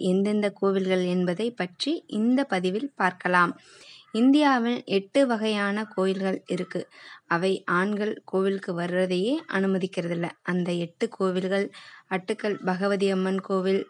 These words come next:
சக்குளத்து காவு பிரம்மர் கோவில், கன்னியாகுமரி கம்ருப் காமாக்கியா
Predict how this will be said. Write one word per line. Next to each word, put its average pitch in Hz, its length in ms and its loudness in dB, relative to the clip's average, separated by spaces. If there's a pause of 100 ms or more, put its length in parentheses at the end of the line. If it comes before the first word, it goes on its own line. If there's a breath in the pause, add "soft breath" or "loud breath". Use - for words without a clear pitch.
சக்குளத்து 240 680 0
காவு 185 480 0
பிரம்மர் 185 460 -2
கோவில், 190 400 -2 (400 soft breath)
கன்னியாகுமரி 190 840 0 (160)
கம்ருப் 208 500 -2
காமாக்கியா 196 600 0